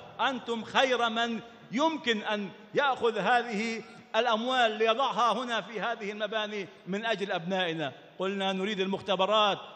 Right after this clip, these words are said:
قالوا: أهلًا وسهلًا، أعطونا كل شيء، وثقوا بنا. وهنا في هذا اليوم لابد أن نشكرهم. هناك من لا يريد أن يذكر أو يذكر اسمه، جزاه الله كل خير، وهو يسمعنا وهو يرانا، ونقول له:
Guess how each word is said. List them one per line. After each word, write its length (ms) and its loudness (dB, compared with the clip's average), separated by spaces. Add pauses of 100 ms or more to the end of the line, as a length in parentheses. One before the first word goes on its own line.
(180)
قالوا: 360 -2
أهلًا 200 -4
وسهلًا، 580 -8 (360)
أعطونا 480 2
كل 300 0
شيء، 340 0 (300)
وثقوا 400 0
بنا. 360 0 (320)
وهنا 380 0
في 220 -4
هذا 160 0
اليوم 380 0 (280)
لابد 400 -2
أن 260 -4
نشكرهم. 520 -4 (320)
هناك 340 0
من 260 0
لا 100 4
يريد 340 0
أن 160 0
يذكر 420 0 (420)
أو 100 2
يذكر 460 0
اسمه، 320 -4 (220)
جزاه 320 2
الله 200 4
كل 280 -2
خير، 340 -2 (260)
وهو 300 2
يسمعنا 680 -4 (260)
وهو 300 4
يرانا، 480 4
ونقول 420 -2
له: 300 2